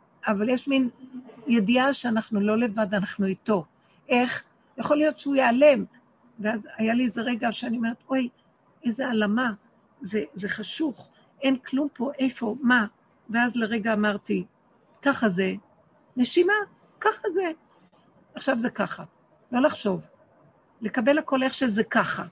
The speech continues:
ולא להתרחב במחשבה, ולא לתת לרגש להסיר אותי, ולהסכים. ויש רגע חדש, וזה כל כך נפלא.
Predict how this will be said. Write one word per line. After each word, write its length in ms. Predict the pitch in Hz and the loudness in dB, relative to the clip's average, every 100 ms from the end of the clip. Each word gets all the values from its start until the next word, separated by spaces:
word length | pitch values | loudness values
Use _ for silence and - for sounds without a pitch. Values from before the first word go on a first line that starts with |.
| _ _ _ _ _ 185 | _ _ _ _ _ 0
ולא 320 | 214 226 294 | 4 6 6
להתרחב 460 | 330 320 262 - 247 | 4 0 -2 -2 -2
במחשבה, 600 | 233 220 - 214 175 170 - _ _ _ | 0 0 0 -4 -2 -4 -6 _ _ _
ולא 720 | 214 190 208 262 330 320 311 | -2 2 4 4 4 6 4
לתת 320 | 277 - 277 262 | 4 2 0 0
לרגש 460 | 247 269 262 - | 0 2 0 -2
להסיר 320 | - - 247 | -2 -2 0
אותי, 400 | 226 220 - 196 160 _ _ _ _ _ _ _ _ _ _ _ _ _ _ _ - _ _ - | 0 0 -2 -2 -4 _ _ _ _ _ _ _ _ _ _ _ _ _ _ _ -20 _ _ 0
ולהסכים. 720 | 226 254 240 - - 339 220 - _ _ _ _ _ _ _ _ _ _ _ _ _ - | 2 2 -2 0 2 4 2 -4 _ _ _ _ _ _ _ _ _ _ _ _ _ -6
ויש 300 | 214 427 - | -2 -2 0
רגע 200 | 415 349 | -2 0
חדש, 680 | - 311 - 247 226 - - _ _ _ _ _ _ _ _ _ _ _ _ _ _ _ _ _ - 208 | 0 -2 0 0 -2 -8 -20 _ _ _ _ _ _ _ _ _ _ _ _ _ _ _ _ _ -14 -4
וזה 260 | 226 208 220 | 0 0 0
כל 180 | - 220 | -2 -4
כך 220 | 294 - 403 | -4 0 -2
נפלא. 340 | - - 359 | -2 -4 -2